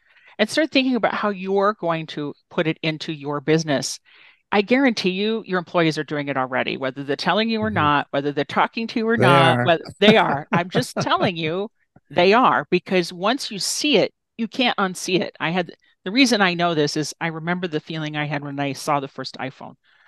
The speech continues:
Speaker 1: I remember it very clearly,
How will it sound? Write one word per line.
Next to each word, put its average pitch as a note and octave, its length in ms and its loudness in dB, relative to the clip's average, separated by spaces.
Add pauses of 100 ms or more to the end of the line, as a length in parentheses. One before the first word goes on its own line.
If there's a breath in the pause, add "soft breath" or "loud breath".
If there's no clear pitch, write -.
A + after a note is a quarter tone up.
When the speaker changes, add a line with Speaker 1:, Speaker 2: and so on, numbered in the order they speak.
(120)
Speaker 1:
I F3 100 0
remember F3+ 580 2
it - 120 -6 (440)
very G#3 320 4
clearly, E3 560 -2